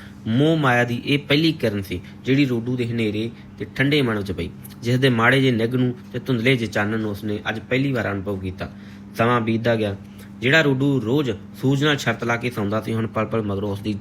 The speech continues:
ਜਾਗ ਖੁੱਲ੍ਹ ਜਾਂਦੀ ਤੇ, ਤੇ ਕਦੇ ਰਾਤੀਂ ਜਾਗ ਕੇ ਸੁੰਦਰੀ ਜਿੰਦੇ ਪੈ ਜਾਂਦੀ ਤਾਂ ਉਹ ਘੰਟਿਆਂ ਮੰਦੀ ਉਸ ਨਾਲ ਮੋਢੇ ਲਾ ਕੇ ਵਿਰਾਂਦਾ ਤੇ ਲੋਰੀਆਂ ਦਿੰਦਾ ਰਹਿੰਦਾ ਸੀ। "ਸਦਕੇ ਸਦਕੇ ਸਦਮਾਈਆਂ, ਚੰਬੇ ਦੀਆਂ ਬੂਟੀਆਂ ਰੱਬ ਲਾਈਆਂ।"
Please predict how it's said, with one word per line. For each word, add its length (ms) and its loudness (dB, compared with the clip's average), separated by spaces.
ਜਾਗ 220 0
ਖੁੱਲ੍ਹ 220 -4
ਜਾਂਦੀ 280 -4
ਤੇ, 60 -6
ਤੇ 140 4
ਕਦੇ 360 4
ਰਾਤੀਂ 360 4
ਜਾਗ 240 6
ਕੇ 160 2
ਸੁੰਦਰੀ 420 0
ਜਿੰਦੇ 340 4
ਪੈ 200 4
ਜਾਂਦੀ 340 0
ਤਾਂ 80 4
ਉਹ 60 4
ਘੰਟਿਆਂ 260 4
ਮੰਦੀ 200 2
ਉਸ 100 2
ਨਾਲ 100 2
ਮੋਢੇ 300 2
ਲਾ 140 2
ਕੇ 100 -4
ਵਿਰਾਂਦਾ 480 -2
ਤੇ 100 0
ਲੋਰੀਆਂ 400 4
ਦਿੰਦਾ 400 0
ਰਹਿੰਦਾ 240 0
ਸੀ। 200 -6
"ਸਦਕੇ 380 2
ਸਦਕੇ 340 4
ਸਦਮਾਈਆਂ, 760 2
ਚੰਬੇ 340 2
ਦੀਆਂ 180 2
ਬੂਟੀਆਂ 420 0
ਰੱਬ 180 0
ਲਾਈਆਂ।" 340 0